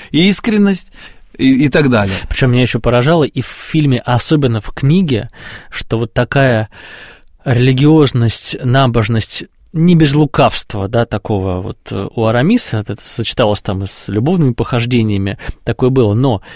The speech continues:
Speaker 2: она, вот такая некая его лиричность, а, что в фильме, что в книге, не отменяла его мужественности и вот его, а, просто,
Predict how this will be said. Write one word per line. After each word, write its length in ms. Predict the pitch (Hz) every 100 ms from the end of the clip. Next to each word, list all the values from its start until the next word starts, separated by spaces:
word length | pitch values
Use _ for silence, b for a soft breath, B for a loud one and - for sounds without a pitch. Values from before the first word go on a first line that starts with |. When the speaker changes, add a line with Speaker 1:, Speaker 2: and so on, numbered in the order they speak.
| B B
Speaker 2:
она, 440 | 110 113 156 180 -
вот 280 | 117 117 -
такая 240 | 117 131
некая 260 | 135 123 120
его 140 | 127
лиричность, 720 | 139 196 208 - 92 - - _ _ _ B B B B
а, 440 | 117 107 101 98 -
что 220 | - 120
в 60 |
фильме, 320 | - 135 117 104
что 180 | -
в 60 | 113
книге, 460 | - 190 190 127 - B B B
не 180 | 131 127
отменяла 480 | 135 131 151 160 139
его 720 | 131 123 139 139 139 127 -
мужественности 720 | 143 196 165 - 117 - -
и 420 | 107 127 123 120 -
вот 240 | 120 117
его, 520 | - 117 135 147 127 -
а, 240 | 117 110
просто, 480 | 127 113 - 113